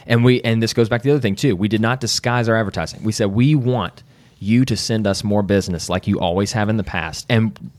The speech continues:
to thank you, to show you how much we appreciate you." Every month of the year, minus maybe, like, one month here or there, we threw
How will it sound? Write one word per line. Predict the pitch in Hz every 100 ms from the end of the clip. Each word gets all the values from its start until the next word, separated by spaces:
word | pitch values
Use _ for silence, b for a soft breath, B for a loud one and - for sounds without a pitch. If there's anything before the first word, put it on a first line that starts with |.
| -
to | 123
thank | - 117 131 -
you, | 85 80
to | 107
show | -
you | 127
how | 113
much | 110 117
we |
appreciate | 104 120 - 87
you." | 73 85 - b b _
Every | 113 127 139
month | 139 135
of | 135
the | 131
year, | 101 92 95
minus | 80 98 92 92
maybe, | 98 95
like, | 90 87
one | 90 90 98
month | 85 80
here | 95 87
or |
there, | 85 76 73 b b b
we | 110 113
threw | 117 123